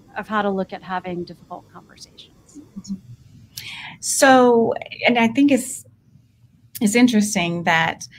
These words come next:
Speaker 2: um, it's, it seems to be just,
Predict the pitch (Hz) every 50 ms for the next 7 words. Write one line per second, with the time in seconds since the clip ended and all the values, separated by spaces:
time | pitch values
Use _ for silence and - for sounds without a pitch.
0 | - - _ _ - 196 190 175 170 170 170 175 185 202 196 190 - - 175 -
1 | _ _ _ _ _ _ _ _ _ _ _ _ _ _ _ _ _ - - _
2 | _ _ - 202 - - - - - - - 226 214 208 208 - 208 202 202 185
3 | 185 185 185 175 - - - - -